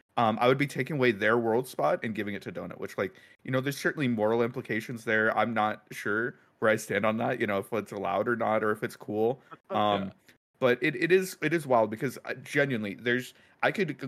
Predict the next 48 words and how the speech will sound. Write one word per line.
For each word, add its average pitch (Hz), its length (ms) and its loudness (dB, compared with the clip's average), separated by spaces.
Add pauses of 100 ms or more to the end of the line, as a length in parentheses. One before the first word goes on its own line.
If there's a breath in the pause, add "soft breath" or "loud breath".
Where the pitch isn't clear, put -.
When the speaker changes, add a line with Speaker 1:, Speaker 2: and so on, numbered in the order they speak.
(120)
Speaker 1:
go - 140 6
down 139 160 6
to 123 100 4
zero 120 340 4
L 117 80 6
P 110 180 -2
on 107 160 2
ladder 101 240 2
right 143 160 0
now. 156 120 0
The 156 120 0
only 170 100 2
reason 160 240 -4
this 117 240 -4 (100)
list 110 280 -2
isn't, 101 200 -8
like, 95 160 -4
completely 104 440 -6
locked 92 260 0
in 107 240 -4 (280 soft breath)
is 120 100 -6
because 110 440 -2
ladder 110 280 0
cutoff 120 300 0
hasn't 127 260 -2
happened 131 240 -4
yet. 147 180 -2 (460 soft breath)
Um, 101 280 2
but 113 120 0
yeah, 101 220 4
like, 98 160 2
I, 107 240 2 (100)
I'm 113 200 0
in 98 160 -2
worlds. 92 340 -6
There's 101 220 -8
no, 92 280 -4
there's 196 140 0
Speaker 2:
I, 220 60 2
Speaker 1:
no 208 80 -2
Speaker 2:
I, 226 60 0
I 202 100 -2
Speaker 1:
ifs, 175 80 2
Speaker 3:
Yeah. 160 80 4
Speaker 1:
ands, - 100 4
or - 40 -2
Speaker 2:
think, 185 120 -4
Speaker 1:
buts. - 320 -10